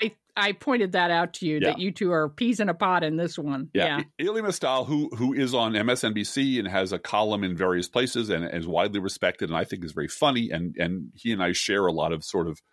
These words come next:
Speaker 2: um, writing sarcasm D N A. I think that's fair to
Speaker 1: Right,
Speaker 2: say.
Speaker 1: right.
Speaker 2: But I sort of,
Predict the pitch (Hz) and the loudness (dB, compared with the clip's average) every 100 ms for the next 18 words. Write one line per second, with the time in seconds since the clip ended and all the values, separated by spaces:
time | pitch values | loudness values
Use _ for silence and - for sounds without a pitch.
0 | _ _ _ - 87 82 76 - _ _ | _ _ _ -6 -2 -2 -4 -10 _ _
1 | _ - 95 87 117 110 107 95 110 95 | _ -12 -6 0 0 0 -2 0 0 0
2 | - 90 87 87 78 82 78 76 67 50 | 0 0 0 -2 -6 -6 -6 -6 -8 -8
3 | - 85 65 - 175 165 143 - _ _ | -8 -6 -6 -2 -2 -2 -4 -8 _ _
4 | _ - 135 123 _ _ - 92 117 110 | _ -10 -10 -10 _ _ -16 0 0 0
5 | 135 143 - - 123 131 196 147 | -6 -16 -18 -4 -2 0 -2 -2